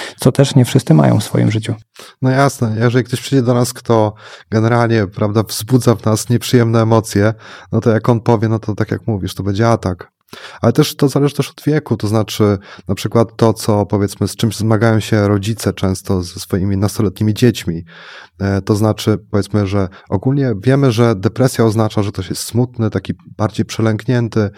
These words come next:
Speaker 2: chowający się, ale generalnie taki o zmniejszonej poziomie ak-, aktywności. Natomiast osoby młode, dzieci, młodzież często,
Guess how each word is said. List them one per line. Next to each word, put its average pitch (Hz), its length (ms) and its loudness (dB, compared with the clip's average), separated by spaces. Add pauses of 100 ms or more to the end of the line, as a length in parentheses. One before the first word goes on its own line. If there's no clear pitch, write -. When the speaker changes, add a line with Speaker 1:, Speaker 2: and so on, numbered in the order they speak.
(280)
Speaker 2:
chowający 127 680 0
się, 113 180 0
ale 110 260 0
generalnie 131 340 -2
taki - 300 -4
o 113 160 -2
zmniejszonej 117 640 0
poziomie 107 500 0
ak-, 90 220 -6
aktywności. 101 840 -4 (460)
Natomiast - 360 0
osoby 127 320 2
młode, 113 520 2 (180)
dzieci, 113 400 0
młodzież 107 480 2
często, 117 600 -2